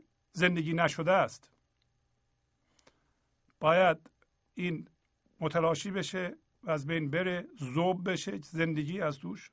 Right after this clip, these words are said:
آزاد بشه، اونایی که به تله افتاده، و شما خورشید زندگی رو ببینید. و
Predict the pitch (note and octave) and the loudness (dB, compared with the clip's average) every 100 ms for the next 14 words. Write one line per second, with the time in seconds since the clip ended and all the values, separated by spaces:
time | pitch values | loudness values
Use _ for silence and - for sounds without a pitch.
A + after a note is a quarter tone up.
0 | - D#3 D3 E3+ F3+ A3 G3 G3+ F3+ E3 | -8 -2 0 2 0 -2 -6 -6 -4 -4
1 | D3+ D#3+ D#3 E3 D#3 F3+ D3 F3 E3+ F#3+ | -4 -6 -8 -6 -4 -4 -4 -4 -2 -6
2 | A3 _ _ _ _ _ _ D#3 D3 D#3 | -10 _ _ _ _ _ _ -4 -2 0
3 | E3 F#3 G3 _ _ _ _ _ _ _ | 4 4 2 _ _ _ _ _ _ _
4 | _ _ - E3 D3 F3 F#3 F#3+ F#3 F3+ | _ _ 2 2 2 -2 2 2 2 0
5 | E3+ D#3+ F3 E3 D#3 D#3 _ _ _ _ | 0 -2 0 2 0 -2 _ _ _ _
6 | _ _ _ _ _ C#3 F#3+ G3 E3 A#2+ | _ _ _ _ _ -2 0 0 -2 -4
7 | - _ _ _ _ _ _ _ _ - | -8 _ _ _ _ _ _ _ _ -4
8 | D3+ D3 | 0 2